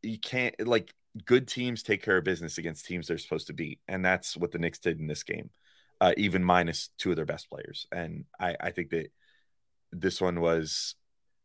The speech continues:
m-, hopefully, uh, yet another sort of, like, building block game for the Knicks where they could say, "Look, like, it doesn't matter if we're missing R J and Brunson. We could still beat these really bad teams any given night if we just ratchet it up because we're better than them and we know what we're doing."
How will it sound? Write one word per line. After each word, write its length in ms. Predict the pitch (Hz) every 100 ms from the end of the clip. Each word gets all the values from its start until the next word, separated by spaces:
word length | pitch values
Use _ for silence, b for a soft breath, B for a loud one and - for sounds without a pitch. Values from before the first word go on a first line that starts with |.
| _ -
m-, 140 | 90 -
hopefully, 840 | - 127 143 113 107 95 92 87 - _ -
uh, 140 | 101
yet 280 | - 104 117
another 440 | 107 101 101 98 87
sort 280 | - 95
of, 120 | 90 78
like, 220 | 82 76 -
building 320 | 98 87 82
block 240 | 82 85
game 220 | 87 82
for 100 | 78
the 80 | 80
Knicks 260 | 78 73 -
where 80 | 82
they 100 | 82
could 140 | 80
say, 140 | 85
"Look, 240 | 80 80 -
like, 180 | - 80
it 560 | _ _ _ _ _ -
doesn't 180 | 113 92
matter 260 | 98 90
if 100 | 78
we're 60 | 82
missing 440 | 80 85 82 80 - -
R 160 | 87
J 160 | 78 80
and 100 | 80
Brunson. 500 | 82 82 - - - -
We 100 | 92
could 120 | 92
still 200 | - 92
beat 320 | 78 95 - _ _ _ _ _ _ _ -
these 260 | - 87 - -
really 300 | 92 95 85
bad 260 | 87 85
teams 300 | - 92 80
any 120 | 85
given 220 | 80 82 85
night 220 | 92 -
if 160 | 95 98
we 80 |
just 180 | 92 -
ratchet 440 | 95 92 87 90 80
it 120 | 85
up 200 | 101 -
because 260 | 85 90
we're 100 | 87
better 300 | 85 95 85
than 160 | 76 -
them 220 | - - -
and 160 | 95 98
we 80 |
know 160 | 98 101
what 120 | 98
we're 120 | 87
doing." 340 | 82 82 -